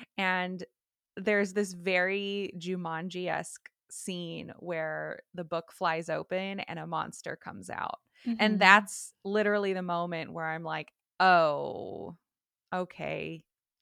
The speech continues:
Speaker 1: I don't care about this <laughs> movie anymore."
Speaker 2: Oh, Jumanji is a really good reference point because I do feel like a lot of this movie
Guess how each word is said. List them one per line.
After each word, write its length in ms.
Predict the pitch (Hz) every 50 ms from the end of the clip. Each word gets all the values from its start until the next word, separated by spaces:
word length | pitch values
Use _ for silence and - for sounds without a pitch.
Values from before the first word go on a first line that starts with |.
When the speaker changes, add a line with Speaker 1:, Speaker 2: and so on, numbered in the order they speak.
| _ 190
Speaker 1:
I 120 | 180 180
don't 180 | 175 175 160 -
care 200 | - 175 156 151
about 280 | 151 156 151 160 -
this 160 | - 190 170 202
<laughs> 0 |
movie 340 | 226 226 254 208 196 196 180
anymore." 600 | 180 185 180 180 180 185 185 185 190 - 269 - _ _ _ _ _ _ -
Speaker 2:
Oh, 340 | - 247 247 247 254 247 233
Jumanji 640 | 214 - 240 240 240 240 240 262 277 302 330 359 392
is 100 | 427 415
a 100 | - 381
really 520 | 311 247 220 220 214 214 220 226 233 233 233
good 300 | 220 - 220 214 214 214
reference 480 | 208 185 190 - - 214 214 220 214
point 360 | - - - - 202 202 202 196
because 240 | 208 208 220 214
I 120 | - 208 214
do 320 | 208 - 214 208 226 262
feel 260 | 285 - - 247 240
like 200 | 233 226 214 208 214
a 80 | 202
lot 340 | 202 202 202 196 190 190 190
of 160 | 196 208 214
this 260 | 214 214 202 196 - -
movie 680 | 196 190 190 196 208 220 208 196 196 196 190 190 196